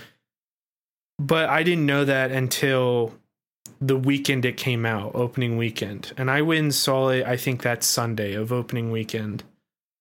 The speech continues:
And I remember talking to my younger brother, Crew, about it. And I was like, "I don't know how I'm gonna feel if I see a to be continued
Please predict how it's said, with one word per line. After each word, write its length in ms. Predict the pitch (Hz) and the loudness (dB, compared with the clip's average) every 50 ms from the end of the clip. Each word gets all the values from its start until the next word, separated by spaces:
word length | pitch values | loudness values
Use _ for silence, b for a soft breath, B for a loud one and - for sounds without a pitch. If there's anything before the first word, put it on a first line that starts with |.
| _ _ _ _ _ _ _ _ | _ _ _ _ _ _ _ _
And 640 | - 139 135 131 127 127 123 120 117 117 117 113 - - _ _ _ _ _ _ _ _ _ _ _ _ _ _ _ _ _ _ _ _ _ _ _ _ _ _ | 0 2 2 2 2 2 2 0 0 -2 -4 -6 -8 -14 _ _ _ _ _ _ _ _ _ _ _ _ _ _ _ _ _ _ _ _ _ _ _ _ _ _
I 120 | - 151 156 | 0 2 2
remember 880 | 165 170 170 170 170 170 175 180 180 175 175 175 170 170 170 160 - | 2 2 2 2 2 2 2 2 2 2 2 2 2 2 0 -2 -2
talking 840 | - - - - - - 160 165 160 - 185 165 160 165 165 160 160 156 | -4 -6 -6 -2 0 0 0 0 0 0 0 2 2 2 2 0 0 -2
to 140 | - - 151 | -2 -2 0
my 160 | 143 139 139 | 2 2 2
younger 380 | 143 139 139 143 147 147 135 131 | 2 2 2 2 2 2 0 0
brother, 380 | 127 - 131 127 127 123 120 113 | 0 0 0 0 2 0 0 -2
Crew, 640 | - - - - - 143 143 139 135 127 117 113 104 | -4 -6 -6 -2 0 2 2 2 2 2 2 2 2
about 420 | 110 117 117 - 120 113 117 117 | 0 0 0 0 0 0 0 0
it. 200 | 113 110 110 - | 0 0 0 -2
And 140 | - 120 123 | -2 -2 0
I 80 | 127 131 | 0 0
was 120 | 131 127 - | 0 0 0
like, 200 | 131 123 - - - | -2 -2 -2 -8 -6
"I 220 | - 139 - 175 180 | -4 -2 0 2 2
don't 200 | 180 190 196 185 | 2 2 2 2
know 160 | 180 170 160 | 0 0 0
how 240 | 139 - 156 151 151 | 0 0 0 2 2
I'm 120 | 147 147 143 | 2 2 2
gonna 160 | 139 135 127 | 0 0 -2
feel 580 | - - - 170 175 170 160 143 135 127 127 - - _ _ _ _ _ _ _ _ _ _ _ _ _ _ _ _ - | -4 -2 0 0 2 2 2 2 0 0 -2 -6 -16 _ _ _ _ _ _ _ _ _ _ _ _ _ _ _ _ 0
if 200 | 135 143 - - | 0 0 2 2
I 140 | 147 147 147 | 2 2 2
see 300 | 143 - - 175 165 151 | 2 2 2 4 4 2
a 80 | 160 | 2
to 260 | 160 - - 170 151 | 2 2 2 2 2
be 160 | 143 151 156 147 | 4 2 0 2
continued 1000 | - - 175 147 139 - - 190 190 156 156 151 - - 190 160 147 139 - | 2 0 0 2 2 2 2 2 2 2 2 2 4 4 2 4 2 0 -4